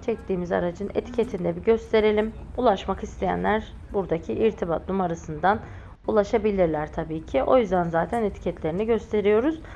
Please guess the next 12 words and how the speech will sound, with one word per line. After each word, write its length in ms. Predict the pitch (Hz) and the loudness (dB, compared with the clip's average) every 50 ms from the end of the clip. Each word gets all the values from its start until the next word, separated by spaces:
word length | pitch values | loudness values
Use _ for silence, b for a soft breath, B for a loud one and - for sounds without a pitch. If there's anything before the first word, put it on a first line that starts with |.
| B B B B B B | B B B B B B
Ee, 160 | - 226 240 240 | 2 2 2 2
şunu 180 | - 302 285 | 2 2 4
da 100 | 277 262 | 4 4
belirtelim. 500 | 254 262 240 240 240 - 269 285 285 269 | 4 4 4 2 2 4 4 4 4 4
Araç 260 | - 226 240 254 262 | 2 4 4 4 2
sahipleri 680 | 254 - - 220 202 196 196 - 190 208 208 240 269 269 - - | 2 2 2 4 4 2 2 0 0 2 4 4 4 2 2 -2
bu 100 | 226 233 | -8 -8
çektiğimiz 680 | - - 208 180 - - - 214 214 233 226 196 185 180 | -6 -4 -4 -4 -4 -2 -2 0 0 0 -2 -4 -6 -8
videolara 540 | 185 - - 170 165 170 180 202 262 - - B B B B B B | -8 -4 -2 -2 0 2 2 2 0 0 -2 B B B B B B
izin 260 | 190 185 202 214 214 | -6 -2 0 2 4
veriyorlar 400 | 208 202 185 190 175 147 139 139 | 4 4 2 2 0 0 -2 -2
arkadaşlar. 760 | 143 143 151 156 - 165 160 160 165 165 - - 226 247 262 | -2 -2 -4 -4 -4 -4 -4 -4 -4 -4 0 2 2 2 2